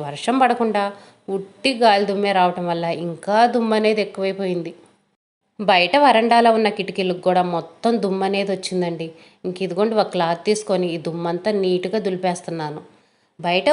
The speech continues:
ఓపెన్గా ఉన్న ప్లేసుల్లో దుమ్ము ఎక్కువగా వచ్చింది. గాలి దుమ్ము వచ్చినప్పుడల్లా ఇది ఒక ప్రాబ్లం అండి.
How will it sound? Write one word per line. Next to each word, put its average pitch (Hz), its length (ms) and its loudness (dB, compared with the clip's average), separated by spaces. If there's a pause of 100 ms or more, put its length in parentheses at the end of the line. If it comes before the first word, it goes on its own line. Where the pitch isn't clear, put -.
ఓపెన్గా 247 440 2
ఉన్న 226 200 2
ప్లేసుల్లో 185 560 -2
దుమ్ము 185 360 -2
ఎక్కువగా 214 520 0
వచ్చింది. 190 440 -4 (100)
గాలి 180 300 2
దుమ్ము 220 220 0
వచ్చినప్పుడల్లా 185 800 0
ఇది 233 220 0
ఒక 190 200 -4
ప్రాబ్లం 175 420 -2
అండి. 180 240 -2